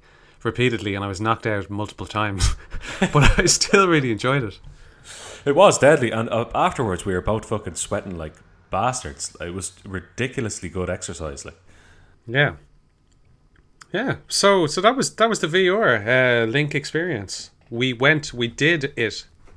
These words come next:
Speaker 2: That was the, the V R experience that we did on Saturday just gone. Um, yeah, so just to mention the name of the place again, it's called the Clockwork Door.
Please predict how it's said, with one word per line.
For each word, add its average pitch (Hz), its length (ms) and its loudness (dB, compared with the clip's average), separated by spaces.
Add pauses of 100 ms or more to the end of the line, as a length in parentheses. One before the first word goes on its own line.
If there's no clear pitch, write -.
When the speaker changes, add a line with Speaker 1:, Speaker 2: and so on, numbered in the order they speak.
(920)
Speaker 2:
That 127 120 -12
was 135 140 -10
the, 113 180 -10 (200)
the 98 80 -10
V 123 160 -6
R 135 120 0
experience 113 440 -4
that 101 80 -6
we 90 80 -10
did 101 420 -8
on 85 380 -12
Saturday - 720 -12
just 90 200 -12
gone. 101 280 -8 (140)
Um, 87 480 -10
yeah, 127 140 -4
so 117 460 -6 (300)
just 156 140 -12
to 131 80 -8
mention 117 260 -4
the 104 60 -2
name 101 180 -4
of 90 60 -6
the 85 60 -12
place 98 320 -8
again, 87 260 -10
it's 87 100 -14
called 104 160 -4
the 92 60 -16
Clockwork - 560 -4
Door. 92 400 -2